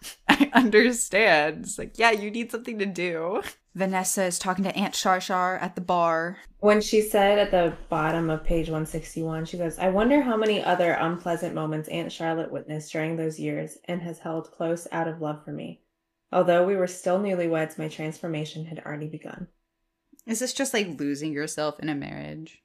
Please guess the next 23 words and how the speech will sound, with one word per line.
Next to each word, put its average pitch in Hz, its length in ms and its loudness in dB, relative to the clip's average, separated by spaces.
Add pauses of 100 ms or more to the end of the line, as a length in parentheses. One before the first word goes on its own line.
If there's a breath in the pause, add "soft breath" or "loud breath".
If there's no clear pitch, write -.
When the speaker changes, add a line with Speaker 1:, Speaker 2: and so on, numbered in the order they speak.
Speaker 1:
or - 240 -6
just 165 240 -10
a 185 40 -2
Speaker 2:
Mm, - 20 0
I - 20 0
Speaker 1:
relationship 180 380 -2
Speaker 2:
think 196 160 2
Speaker 1:
in 190 80 -2
Speaker 2:
so. 170 140 0
Speaker 1:
general? 165 560 -6 (880)
Speaker 2:
And 185 160 0
how 165 140 2
much 160 200 -2
control 165 360 -2
he 165 180 0
had 147 180 -4
over 151 240 -2
her 170 160 -2
that 151 160 0
she 156 160 -6
didn't 147 220 -4
even 151 200 -4
realize 147 600 -8